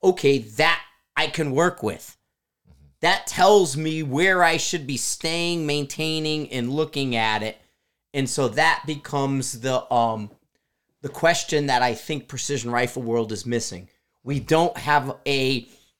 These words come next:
Speaker 1: "You showed up with a standard on your sleeve,"
Speaker 2: Mm-hmm.
Speaker 1: I guess is a way of putting it. I mean, even the military, right?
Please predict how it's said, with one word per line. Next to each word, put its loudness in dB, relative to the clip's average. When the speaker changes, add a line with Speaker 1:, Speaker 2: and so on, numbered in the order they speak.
Speaker 1:
"You 0
showed 2
up 4
with 0
a -4
standard 0
on 0
your 0
sleeve," -6
Speaker 2:
Mm-hmm. -18
Speaker 1:
I -2
guess -4
is -6
a -4
way -4
of -10
putting -4
it. -6
I 4
mean, 2
even 2
the 6
military, 2
right? 2